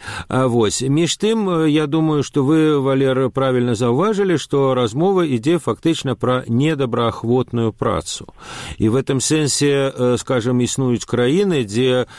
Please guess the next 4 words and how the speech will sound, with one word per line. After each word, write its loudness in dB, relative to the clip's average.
э, 2
ёсць 2
натуральнае -2
нявольніцтва. -4